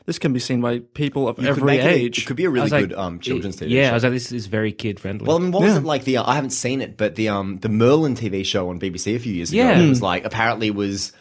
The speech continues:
Speaker 2: really successful for, like, hitting that same, like, Doctor Who family, like, Saturday
Speaker 1: Yeah,
Speaker 2: evening
Speaker 1: it was
Speaker 2: tea
Speaker 1: pretty
Speaker 2: time
Speaker 1: fun.
Speaker 2: sort of.
Speaker 3: I
Speaker 1: It was,
Speaker 3: was not
Speaker 1: wasn't
Speaker 3: a
Speaker 1: great.
Speaker 3: fan of
Speaker 2: I
Speaker 3: it.
Speaker 2: didn't, I haven't seen it, so I don't know, but
Speaker 3: I,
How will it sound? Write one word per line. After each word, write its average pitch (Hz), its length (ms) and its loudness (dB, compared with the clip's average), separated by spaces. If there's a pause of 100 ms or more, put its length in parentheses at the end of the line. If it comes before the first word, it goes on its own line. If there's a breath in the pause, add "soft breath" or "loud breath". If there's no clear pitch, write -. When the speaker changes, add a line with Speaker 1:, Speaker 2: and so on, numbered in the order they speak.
(160 soft breath)
Speaker 2:
really 104 300 -4
successful 113 520 0
for, 104 140 -6
like, 98 180 2
hitting 107 220 2
that 95 120 0
same, 104 280 0
like, 95 160 -4
Doctor 101 260 -2
Who 92 440 -2 (260 soft breath)
family, 101 580 0
like, 92 240 -2
Saturday 95 640 -2 (120)
Speaker 1:
Yeah, - 180 0
Speaker 2:
evening 330 120 -2
Speaker 1:
it 320 60 -2
was 415 100 4
Speaker 2:
tea 403 80 0
Speaker 1:
pretty 302 160 2
Speaker 2:
time 190 140 -4
Speaker 1:
fun. 165 180 0
Speaker 2:
sort 247 140 0
of. 92 340 -10 (300 soft breath)
Speaker 3:
I 226 160 -2
Speaker 1:
It 226 160 -4
was, 240 160 4
Speaker 3:
was 202 140 -2
not 233 100 6
Speaker 1:
wasn't 170 160 2
Speaker 3:
a 175 40 -6
Speaker 1:
great. 170 280 2
Speaker 3:
fan 117 180 -6
of 151 160 -2
Speaker 2:
I 151 60 4
Speaker 3:
it. 196 60 0
Speaker 2:
didn't, 175 200 -2
I 147 120 2
haven't 156 120 -4
seen 110 240 -2
it, 73 100 -12
so 107 120 -6
I 107 60 -2
don't 92 140 -6
know, 92 320 -6
but 92 200 -6 (120)
Speaker 3:
I, 127 200 -4